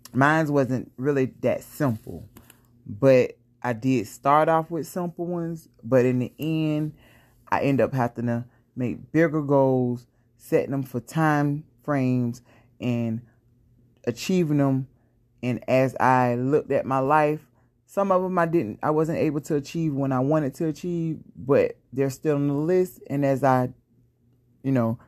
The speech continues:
produce them, I cross them off. Um, I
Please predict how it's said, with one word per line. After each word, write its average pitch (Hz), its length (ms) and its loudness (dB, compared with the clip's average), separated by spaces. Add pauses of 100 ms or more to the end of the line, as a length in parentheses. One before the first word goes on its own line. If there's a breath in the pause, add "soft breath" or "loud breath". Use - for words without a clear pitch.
(180)
produce 156 400 2
them, 233 260 -2 (460 soft breath)
I 110 80 -6
cross 120 320 0
them 123 160 -2
off. 104 240 -4 (1080)
Um, 117 440 -2 (1120 soft breath)
I 120 460 2